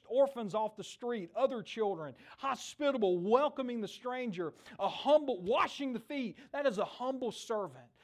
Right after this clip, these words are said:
not exalting herself, but with a servant's heart before the Lord.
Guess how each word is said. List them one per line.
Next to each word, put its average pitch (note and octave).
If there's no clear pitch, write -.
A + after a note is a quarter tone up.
not A#3
exalting A3
herself, E3
but E3
with D#3+
a C#3
servant's C#3
heart G#2
before C#3
the C#3
Lord. C#3+